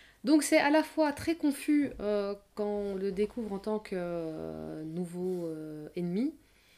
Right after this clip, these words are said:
Et en fait, euh, plein de petites références qu'on connaît déjà bien la série, la série classique et tout ça, que des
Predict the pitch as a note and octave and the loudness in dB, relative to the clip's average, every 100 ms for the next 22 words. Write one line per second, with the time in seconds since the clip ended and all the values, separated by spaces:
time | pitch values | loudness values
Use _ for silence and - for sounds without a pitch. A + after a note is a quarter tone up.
0 | - - B3 D4 C4+ A3+ B3+ B3+ A3+ G3+ | -20 -2 4 6 6 2 -2 -2 0 -2
1 | F#3+ F#3 F3+ - D4+ C4 A#3+ C#4 C4+ B3 | 0 -2 -4 0 2 2 0 -2 -4 -6
2 | A#3+ A#3 B3 C4+ - G#3 G#3+ G3+ - A3+ | -4 -2 -2 -4 -4 -4 -2 -4 0 0
3 | A3+ B3 G3+ F#3+ G3+ G3+ F#3+ G#3 F#3+ - | 2 0 0 -2 -2 -4 -4 -6 -6 -8
4 | F#3+ F#3 G#3 G#3+ F3+ - E3+ E3+ F3 - | -10 -6 -4 -2 -4 -8 -10 -10 -12 -8
5 | G#3+ G#3 F3 - - B3 B3 - D#3+ E3 | -10 -10 -12 -16 -12 -10 -10 -10 -8 -6
6 | E3 | -6